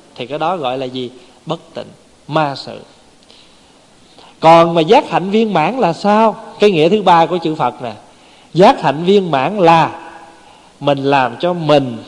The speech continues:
mình làm cho người, cả nhà đều được vui vẻ, gọi là giác hạnh viên mãn. Thì khi mình làm một vị Phật á, muốn đầy đủ để được gọi là một vị Phật thì vị Phật này phải có đủ ba điều kiện.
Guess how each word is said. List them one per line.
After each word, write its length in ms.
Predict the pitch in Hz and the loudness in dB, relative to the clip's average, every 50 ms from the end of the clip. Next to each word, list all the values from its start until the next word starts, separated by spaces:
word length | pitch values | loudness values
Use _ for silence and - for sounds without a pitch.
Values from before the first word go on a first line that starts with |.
| - - - | -20 -20 -14
mình 220 | 139 135 131 123 123 | -6 -4 -4 -4 -2
làm 280 | 131 131 127 117 113 | -2 -2 -2 -2 -4
cho 140 | 120 165 160 | -4 -6 -6
người, 460 | 156 147 143 131 127 123 117 110 104 - - - _ _ | -4 -4 -4 -4 -2 -2 -4 -4 -8 -12 -18 -20 _ _
cả 240 | - 120 117 135 175 | -6 -4 -4 -4 -4
nhà 460 | 196 180 156 143 131 127 120 117 113 | -4 -4 -4 -2 -2 -2 -4 -6 -8
đều 200 | 113 123 120 117 | -8 -8 -8 -6
được 220 | 113 117 117 120 135 | -6 -8 -8 -8 -6
vui 240 | 151 165 165 156 | -4 -4 -4 -4
vẻ, 320 | 135 131 117 110 117 139 165 175 - - | -4 -6 -8 -8 -8 -10 -14 -16 -12 -10
gọi 120 | 123 120 | -8 -8
là 80 | 117 110 | -8 -10
giác 340 | 107 131 147 175 - - | -8 -8 -8 -8 -8 -12
hạnh 180 | - 117 110 113 120 131 | -16 -16 -16 -16 -12 -12
viên 140 | 143 139 135 127 | -12 -12 -12 -14
mãn. 180 | 113 104 104 123 143 _ _ _ _ _ _ _ _ _ _ - _ _ _ _ _ _ _ _ _ _ _ _ _ _ _ _ _ _ _ _ _ _ _ _ - _ - - - - _ | -18 -18 -18 -20 -20 _ _ _ _ _ _ _ _ _ _ -20 _ _ _ _ _ _ _ _ _ _ _ _ _ _ _ _ _ _ _ _ _ _ _ _ -20 _ -20 -20 -20 -20 _
Thì 140 | - 160 165 | -6 -6 0
khi 160 | - 240 247 | 2 2 4
mình 120 | 220 208 185 | 4 2 2
làm 440 | 180 180 180 180 180 180 175 165 | 4 2 2 2 2 0 -2 0
một 180 | 160 165 170 - | 0 0 2 4
vị 160 | 160 165 190 170 165 | 2 2 2 2 0
Phật 200 | 160 151 - - | -2 -2 0 0
á, 160 | 247 269 240 - - - | -2 -2 -2 -6 -10 -2
muốn 260 | 214 254 285 285 214 | 0 0 0 2 2
đầy 280 | 185 170 160 160 151 151 | 2 2 4 2 2 2
đủ 380 | 143 135 143 175 220 269 311 - - - - - - - - _ _ _ _ _ _ _ - _ _ _ - - - - _ _ | 2 2 2 2 0 -2 -4 -8 -14 -20 -20 -20 -20 -20 -20 _ _ _ _ _ _ _ -20 _ _ _ -20 -20 -20 -20 _ _
để 260 | 156 151 156 214 247 | 2 6 6 6 6
được 180 | 190 175 151 | 6 2 2
gọi 200 | - 147 143 156 | 2 2 2 2
là 80 | 165 151 | 2 0
một 200 | 143 139 135 135 | -2 -2 -4 -4
vị 140 | 147 151 147 | -4 -4 -4
Phật 240 | 147 - 135 127 - - - | -2 -2 -2 -2 -4 -10 -8
thì 120 | 156 147 | -8 -6
vị 200 | 127 131 135 143 | -4 -2 -4 -4
Phật 280 | 139 - 143 131 - 147 | 0 -2 -2 -2 -2 -4
này 160 | 139 127 120 | -4 -4 -4
phải 180 | 113 - 123 131 | -6 -6 -8 -6
có 120 | 127 185 | -6 -6
đủ 200 | 170 175 170 170 | -4 -4 -6 -4
ba 260 | 170 175 165 160 156 | -2 0 0 0 0
điều 180 | 139 131 123 110 | -2 -4 -6 -6
kiện. 260 | - - 117 113 113 | -8 -8 -8 -8 -10